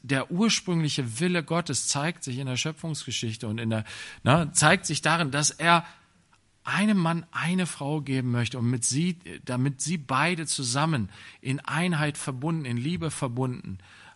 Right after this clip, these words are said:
äh, das Bild Gottes sind und Frucht bringen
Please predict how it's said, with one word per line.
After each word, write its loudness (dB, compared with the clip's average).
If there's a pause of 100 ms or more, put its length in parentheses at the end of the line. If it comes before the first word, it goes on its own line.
äh, 0
das -2
Bild -2
Gottes 0
sind -6 (440)
und -4
Frucht -4
bringen -2